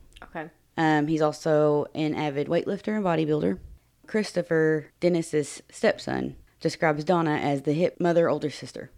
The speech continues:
Speaker 2: So
Speaker 1: So
Speaker 2: the
Speaker 1: they
Speaker 2: kid-,
Speaker 1: liked her.
Speaker 2: yes, their kids really liked her, and she just stayed at home, took care of everything while Dennis worked. And in December of nineteen seventy-nine, they had a son together, and they named him Dennis Junior
Speaker 1: Okay.
Speaker 2: and called him Little Dennis.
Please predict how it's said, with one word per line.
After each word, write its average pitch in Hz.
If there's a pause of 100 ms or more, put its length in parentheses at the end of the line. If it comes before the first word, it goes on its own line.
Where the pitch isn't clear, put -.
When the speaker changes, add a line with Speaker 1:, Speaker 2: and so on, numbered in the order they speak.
(360)
Speaker 2:
So -
Speaker 1:
So -
Speaker 2:
the 202
Speaker 1:
they 202
Speaker 2:
kid-, 214
Speaker 1:
liked 147
her. 156
Speaker 2:
yes, 104
their 151
kids 151
really 139
liked 131
her, 139
and 135
she 151
just 143
stayed 147
at 143
home, 143
took -
care 139
of 135
everything 131
while 131
Dennis 131
worked. - (340)
And 147
in 143
December 180
of 160
nineteen 160
seventy-nine, 151
they 175
had 175
a 143
son 151
together, 135
and 139
they 135
named 139
him 139
Dennis 127
Junior 90 (440)
Speaker 1:
Okay. 175 (160)
Speaker 2:
and 143
called 139
him 135
Little 127
Dennis. -